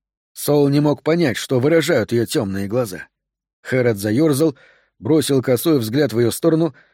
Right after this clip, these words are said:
и отвернулся. «Мисс Чень!» — повторил Барент. «Да?» — прошептала она.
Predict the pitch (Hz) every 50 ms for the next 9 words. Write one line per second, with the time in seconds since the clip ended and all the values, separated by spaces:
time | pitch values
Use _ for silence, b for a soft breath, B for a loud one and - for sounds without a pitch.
0 | b b _ 120 135 135 - 143 160 156 156 151 120 95 87 - - - - _
1 | _ _ _ _ _ _ _ _ _ _ _ _ _ _ - 76 101 139 175 196
2 | 196 190 - - - - 214 220 202 170 135 107 90 80 _ _ _ _ _ _
3 | _ _ _ - 107 - - 123 117 117 107 101 107 98 87 80 67 - - _
4 | _ _ _ _ _ _ _ _ _ _ - 135 139 147 147 143 156 165 - _
5 | _ _ _ _ _ _ _ _ _ _ - - 123 - 135 110 - 131 123 120
6 | 120 120 120 117 117 107 101